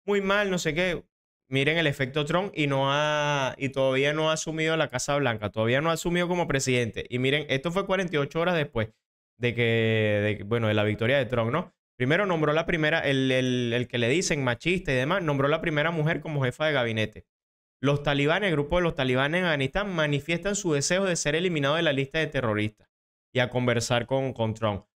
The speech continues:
Putin anuncia que ya no considera a Occidente como un enemigo y ya dijo que quiere sentarse a negociar. Habló con Trump y, bueno, quiere sentarse a negociar para acabar la guerra de Ucrania, ¿no? México desalienta las grandes caravanas que se dirigen a la frontera estadounidense.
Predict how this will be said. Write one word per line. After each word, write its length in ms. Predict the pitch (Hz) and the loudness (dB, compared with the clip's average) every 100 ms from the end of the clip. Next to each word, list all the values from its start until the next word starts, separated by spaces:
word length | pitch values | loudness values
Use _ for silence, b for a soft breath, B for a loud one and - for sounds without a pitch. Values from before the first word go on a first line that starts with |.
| _ | _
Putin 320 | - 202 220 208 | -2 0 2 0
anuncia 340 | 160 156 185 | 0 0 0
que 120 | 185 | 0
ya 100 | 156 | 0
no 120 | 156 | 0
considera 360 | 160 180 151 143 | -2 -2 0 0
a 40 | |
Occidente 400 | 170 - 160 170 | 0 -2 -2 -2
como 180 | 165 147 | -4 -2
un 80 | 143 | -2
enemigo 480 | 160 143 143 107 - _ _ | 0 0 0 -2 -6 _ _
y 80 | 127 | 0
ya 100 | 131 | 2
dijo 240 | 143 170 | 2 2
que 120 | 180 143 | 0 0
quiere 160 | 147 | 0
sentarse 420 | 147 151 131 - | 0 -2 -2 -2
a 20 | 165 | -2
negociar. 560 | 156 120 - 139 113 _ | 0 0 0 0 -2 _
Habló 260 | 113 117 120 | 0 0 0
con 200 | 147 147 | -2 0
Trump 220 | 160 175 | 0 0
y, 60 | |
bueno, 280 | 147 135 110 | 0 0 -2
quiere 200 | 113 117 | -2 -2
sentarse 380 | 139 143 123 139 | -2 -2 -2 -2
a 20 | |
negociar 400 | 147 131 127 151 | 0 0 0 -2
para 160 | - 143 | 0 -2
acabar 240 | 120 117 | 0 0
la 120 | 120 135 | 2 0
guerra 220 | 135 143 | 0 0
de 80 | 123 | 0
Ucrania, 480 | - 120 107 92 | 0 -2 -2 -4
¿no? 180 | 117 160 _ _ _ _ _ _ 131 | -6 -8 _ _ _ _ _ _ -2
México 720 | 160 196 226 220 226 - _ _ _ | 2 2 0 -2 -6 -8 _ _ _
desalienta 720 | 131 156 156 151 151 175 175 | -2 -2 2 2 2 0 0
las 140 | 196 170 | 0 2
grandes 240 | 151 170 | 0 -2
caravanas 480 | 175 170 147 170 190 | -2 0 0 0 -2
que 100 | 180 | -4
se 120 | - | -2
dirigen 320 | 139 135 151 | 0 0 0
a 40 | 165 | -2
la 100 | 160 | -2
frontera 360 | 143 127 131 | -2 -2 -2
estadounidense. 680 | 143 156 147 123 113 107 90 | -2 -2 0 0 -2 -2 -8